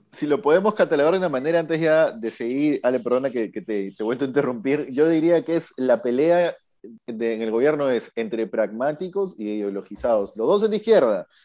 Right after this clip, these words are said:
los dos tienen propuestas de izquierda, pero a la hora de gobernar tú tienes que ser o pragmático o ideologizado. Yo te diría que están peleándose entre esos dos bandos que son opuestos realmente.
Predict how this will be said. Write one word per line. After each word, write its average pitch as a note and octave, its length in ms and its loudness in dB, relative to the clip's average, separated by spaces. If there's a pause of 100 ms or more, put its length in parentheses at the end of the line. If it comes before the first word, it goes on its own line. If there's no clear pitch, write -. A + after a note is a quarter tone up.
(200)
los B2+ 120 2
dos F#3+ 140 6
tienen G3 240 -2
propuestas F3 300 0
de E3+ 80 0
izquierda, A#2 360 0
pero A2+ 160 0
a - 20 4
la B2+ 100 4
hora E3+ 120 6
de F3+ 80 6
gobernar C#3 580 -2
tú E3+ 280 0 (460)
tienes D3+ 180 -2
que D3 80 4
ser C#3 180 4
o B2 100 4
pragmático G3+ 720 2
o F3 160 8
ideologizado. B2+ 680 2
Yo C3+ 120 2
te D3+ 60 -4
diría D3+ 220 0
que C3+ 80 -4
están B2+ 200 -4
peleándose C#3+ 600 0
entre A2 180 -4
esos B2+ 160 -2
dos B2+ 140 0
bandos C#3 340 2
que G2+ 100 -6
son C3+ 280 -8 (160)
opuestos C3+ 480 0
realmente. A2+ 440 -6